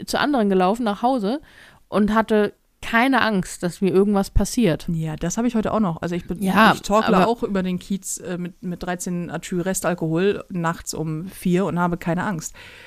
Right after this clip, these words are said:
Speaker 2: Aber das ist ja auch, da bist du ja in der Öffentlichkeit. Also da kann dir natürlich auch was passieren.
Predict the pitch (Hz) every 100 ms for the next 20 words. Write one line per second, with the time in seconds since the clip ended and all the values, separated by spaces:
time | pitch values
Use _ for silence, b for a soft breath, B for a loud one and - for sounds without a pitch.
0 | B B 175 170 175 185 202 190 185 -
1 | 170 185 190 160 160 - 165 156 - 165
2 | 160 - - 170 170 165 196 190 175 -
3 | 185 - 202 - 208 220 220